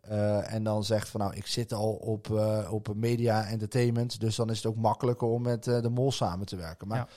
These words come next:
Speaker 1: hoe zou dat kunnen, ehm, eh, een co-creatie tussen basisschooldocent en zo'n bedrijf als waar we het net over hadden? Hoe, hoe zou dat vormgegeven kunnen worden?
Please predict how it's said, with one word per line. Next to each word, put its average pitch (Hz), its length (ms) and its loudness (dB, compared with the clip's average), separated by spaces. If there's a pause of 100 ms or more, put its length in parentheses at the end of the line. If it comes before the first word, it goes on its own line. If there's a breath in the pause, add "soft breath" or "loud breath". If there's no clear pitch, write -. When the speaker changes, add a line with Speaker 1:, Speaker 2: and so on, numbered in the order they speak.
(140 loud breath)
Speaker 1:
hoe 131 160 -2
zou 127 240 0
dat 127 260 -4 (520 soft breath)
kunnen, 123 540 0
ehm, 113 500 4 (460)
eh, 58 340 -6 (100)
een - 300 -12
co-creatie 117 1000 2 (200)
tussen 110 580 0 (540)
basisschooldocent 127 880 -2 (240)
en 117 220 -2
zo'n 110 220 0
bedrijf 104 540 -4
als 101 180 -8
waar 104 120 -2
we 101 40 -2
het 101 100 -6
net 104 160 -4
over 98 240 -4
hadden? 85 440 -4
Hoe, 113 260 -4
hoe 117 240 -8
zou 120 300 -4
dat 110 300 -2
vormgegeven 101 880 -4
kunnen 90 220 -10
worden? - 240 -14